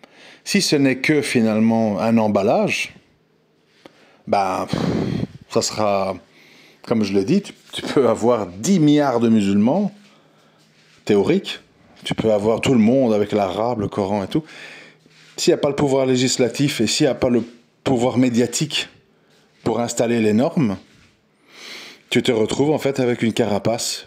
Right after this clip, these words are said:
vide. Et pire, qui va devoir intégrer les normes de la société au fonctionnement de l'islam pour qu'il ait le droit d'exister. Sinon, il sera vu comme rétrograde, moyenâgeux, barbare, et cetera, et cetera. Antiféministe, anti-ceci,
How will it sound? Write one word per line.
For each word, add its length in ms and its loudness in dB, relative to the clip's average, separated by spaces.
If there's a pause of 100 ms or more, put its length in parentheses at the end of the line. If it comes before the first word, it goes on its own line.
vide. 420 2 (1400)
Et 100 0
pire, 400 -2
qui 120 0
va 120 2
devoir 240 0
intégrer 760 0
les 160 0
normes 280 4
de 60 2
la 120 0
société 600 0 (1400)
au 60 4
fonctionnement 600 2
de 60 0
l'islam 340 0
pour 140 -4
qu'il 140 4
ait 20 4
le 80 2
droit 200 0
d'exister. 600 -2 (100)
Sinon, 220 0
il 60 0
sera 220 -2
vu 180 0
comme 280 0
rétrograde, 800 -2
moyenâgeux, 560 -2
barbare, 480 -4 (500)
et 40 -12
cetera, 260 0
et 40 -4
cetera. 400 -4
Antiféministe, 840 0
anti-ceci, 800 -6